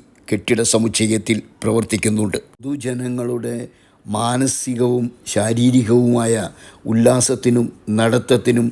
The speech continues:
ഓട്ടത്തിനും സൈക്ലിങ്ങിനും ബോട്ടിങ്ങിനു വരെ ഈ പ്രദേശം ഉപയോഗിച്ചു വരുന്നു. ഈ നാട്ടിലെ ഓരോ ഇൻഫ്രാസ്ട്രക്ചർ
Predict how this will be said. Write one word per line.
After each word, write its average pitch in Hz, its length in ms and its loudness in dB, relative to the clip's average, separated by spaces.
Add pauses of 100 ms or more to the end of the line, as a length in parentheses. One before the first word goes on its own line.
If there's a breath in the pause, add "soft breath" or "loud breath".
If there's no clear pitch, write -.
(200)
ഓട്ടത്തിനും 123 680 0 (300 loud breath)
സൈക്ലിങ്ങിനും 127 880 4 (240)
ബോട്ടിങ്ങിനു 156 800 4
വരെ 117 300 4 (540 loud breath)
ഈ 120 160 4
പ്രദേശം 113 680 2 (280)
ഉപയോഗിച്ചു 107 640 2
വരുന്നു. 104 380 -2 (840 soft breath)
ഈ 120 120 0
നാട്ടിലെ 120 500 0 (400)
ഓരോ 120 380 4 (300)
ഇൻഫ്രാസ്ട്രക്ചർ 110 1080 -2